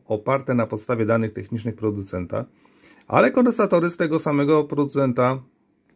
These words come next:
wcześniej nie podawały, nie powodowały żadnych problemów w przeszłości. Jednak w tej partii odkryto znacznie większy prąd upływu niż w poprzednich dostawach.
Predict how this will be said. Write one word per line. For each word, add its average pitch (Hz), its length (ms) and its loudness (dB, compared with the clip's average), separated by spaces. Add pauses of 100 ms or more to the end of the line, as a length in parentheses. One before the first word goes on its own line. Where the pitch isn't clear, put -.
(400)
wcześniej 156 340 2
nie 131 80 4
podawały, 127 580 2
nie 127 120 2
powodowały 120 500 2
żadnych 120 320 0
problemów 117 360 -2
w - 20 -18
przeszłości. 117 560 -10 (380)
Jednak 196 300 0
w - 40 -6
tej 151 120 2
partii 147 360 -2
odkryto 123 580 -2 (840)
znacznie 120 600 0
większy 120 560 -2
prąd 113 340 -2
upływu 110 340 -2
niż 104 120 -2
w - 40 -16
poprzednich 98 400 -4
dostawach. 95 580 -2